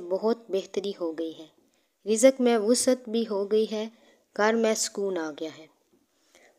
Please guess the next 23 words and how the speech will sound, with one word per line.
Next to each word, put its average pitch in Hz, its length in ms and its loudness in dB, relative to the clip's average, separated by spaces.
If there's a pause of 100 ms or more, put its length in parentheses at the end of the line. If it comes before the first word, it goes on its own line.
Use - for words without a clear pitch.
(120)
खुदकुशी 254 640 2
का 240 220 4
सोचना 220 520 0
शुरू 196 260 -4
हो 180 200 -4
गई 160 180 -4
थी, 160 200 -16 (220)
मगर 208 240 2
अब - 260 -6
नहीं। 165 280 -10 (680)
ये 226 120 2
पहली 277 400 8
मर्तबा 247 420 4
है 247 260 -2 (180)
कि 208 100 0
मैं 196 220 0
किसी 226 280 -2 (100)
इदारे 180 380 -2
को 202 180 -4
हाथ 196 300 -6
लिख 208 220 -4
रही 208 260 -4
हूँ, 214 220 -10